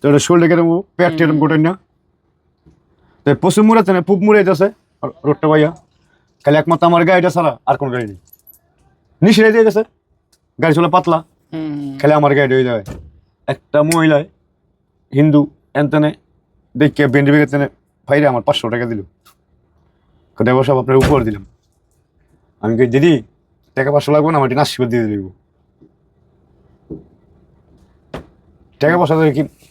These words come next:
Speaker 1: মানুষ পাওয়া যায় দিদি?
Speaker 2: হুম।
Speaker 1: সব পাওয়া যায়? না। একটু দোয়া দিয়ে দিয়েন, ওই দোয়াই আল্লাহর রহমতে মানুষ হইলাম গো।
Speaker 2: পরে
Speaker 1: ওই
Speaker 2: ওইখান
Speaker 1: টাকা
Speaker 2: থেকে
Speaker 1: পাঁচশো লইলাম না।
Speaker 2: পরে ওইখানে কি সাপটা ছিল?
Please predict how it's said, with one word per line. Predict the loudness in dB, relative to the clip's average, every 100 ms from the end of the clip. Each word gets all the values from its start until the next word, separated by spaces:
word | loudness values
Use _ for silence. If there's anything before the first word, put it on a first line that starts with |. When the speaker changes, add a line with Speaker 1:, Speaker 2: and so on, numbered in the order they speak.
| _
Speaker 1:
মানুষ | -2 0 -2 -8 _ _
পাওয়া | 2 2
যায় | 2 -2
দিদি? | -4 -8 _ -20
Speaker 2:
হুম। | -16 -14
Speaker 1:
সব | -8 -6
পাওয়া | -2 0 2
যায়? | 0 -2 _
না। | -12 -12 -12 _ _ _ _ _ _ -20 -20 _ _ -2
একটু | 0
দোয়া | 2 2
দিয়ে | 0 0
দিয়েন, | 0 0 -4 _ _
ওই | -10
দোয়াই | -2 2 2 0 -8 _ _ -16 -6
আল্লাহর | -4 -4
রহমতে | -8 -12 -14 _ _ _ _ _ -4
মানুষ | -2 0
হইলাম | -2 -4
গো। | -12 -20 _ -4
Speaker 2:
পরে | 0 2 0
Speaker 1:
ওই | -2
Speaker 2:
ওইখান | -4
Speaker 1:
টাকা | 0 0
Speaker 2:
থেকে | 2
Speaker 1:
পাঁচশো | 0 0
লইলাম | 0 0 -2
না। | -6 -6
Speaker 2:
পরে | -4 -2
ওইখানে | -2 -4 -6
কি | -4
সাপটা | -4 -2 -4
ছিল? | -2 -2